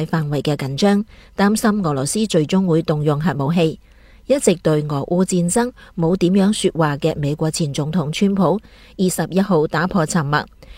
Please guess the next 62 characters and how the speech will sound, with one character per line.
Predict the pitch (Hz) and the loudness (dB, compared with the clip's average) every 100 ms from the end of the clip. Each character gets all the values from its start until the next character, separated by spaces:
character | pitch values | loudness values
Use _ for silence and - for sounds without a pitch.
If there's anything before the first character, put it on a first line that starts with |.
| - | 2
認 | 226 240 | 4 4
為 | 185 | 2
係 | 147 196 | 2 0
時 | 196 151 147 | 0 -2 -2
候 | 165 156 | 0 0
對 | 165 156 | 0 0
普 | 170 135 | 0 -2
京 | 143 190 196 | 0 2 2
採 | 180 | 0
取 | 165 160 160 | 0 0 0
強 | 180 135 | 0 -2
硬 | 147 143 | -4 -2
態 | 160 156 | 0 2
度 | 156 | 2
啦， | 147 - - - - - | 2 0 -6 -20 -20 -10
並 | - 185 185 | 0 0 2
建 | 220 | 0
議 | 214 170 175 | 0 0 2
美 | 143 | 0
國 | 151 170 - | 2 0 0
以 | - 175 | -2 -4
自 | - 165 | -2 0
己 | 160 190 | 2 2
嘅 | 190 | 0
核 | 180 | -2
潛 | - 160 131 | -2 -4 -2
艇 | 170 147 196 - - | -2 -2 -6 -14 -12
嚟 | 170 160 151 | -2 0 0
對 | 208 208 | 2 2
付 | 214 - 151 | 0 -2 -2
俄 | - 143 | -2 -4
羅 | 135 135 | -4 -2
斯 | - 202 | -2 0
嘅 | 160 | 2
核 | 151 175 | 0 -2
威 | - 170 | 0 2
脅。 | 170 127 - - - - | 2 -2 -6 -20 -20 -4
佢 | - 247 | 2 4
提 | 214 143 | 4 2
醒 | 160 170 | 2 0
俄 | 226 143 | 0 0
羅 | 135 | 0
斯 | - | 0
領 | 220 190 175 | 2 2 2
導 | 180 156 | 2 2
人 | 143 135 - - - | 0 -2 -8 -14 0
唔 | 180 185 | 2 4
好 | 208 | 4
忘 | 285 175 151 | 2 0 2
記 | 190 196 | 2 2
美 | 175 151 | 2 2
國 | 185 | 2
係 | 185 170 | 2 0
世 | 151 190 | 0 0
界 | 180 185 | 2 2
上 | 185 151 151 | 0 -2 0
最 | 190 175 | 2 2
大 | 170 143 | 0 -2
嘅 | 131 151 | -2 0
核 | 185 | -2
大 | 190 151 | -2 -2
國。 | 151 147 | 0 0